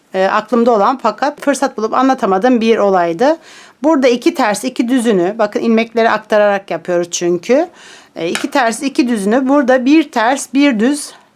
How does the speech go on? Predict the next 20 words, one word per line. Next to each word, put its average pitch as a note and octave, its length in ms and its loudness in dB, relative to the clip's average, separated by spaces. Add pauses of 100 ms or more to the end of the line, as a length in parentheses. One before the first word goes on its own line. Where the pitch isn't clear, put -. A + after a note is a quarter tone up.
lastik A3+ 380 -4
şeklini F3 420 -4
anlatacağım. A#3+ 760 -2
İki - 160 -12
tane B3+ 260 -2
ip E4+ 160 -2
hazırladım. F3+ 520 -4
Bir B3 120 -6
beyazım, G#3 420 0
bir C4 80 -2
mavi A3+ 340 0
tonum E3+ 420 -6
var. B3+ 420 -4 (160)
Koyu F3+ 400 -6
laciverte D#3+ 540 -8
yakın, D4 380 -4
yeşilimsi. F3+ 720 -6
Beyaz D#4 360 2
ana C4 280 0
renk, E4+ 300 0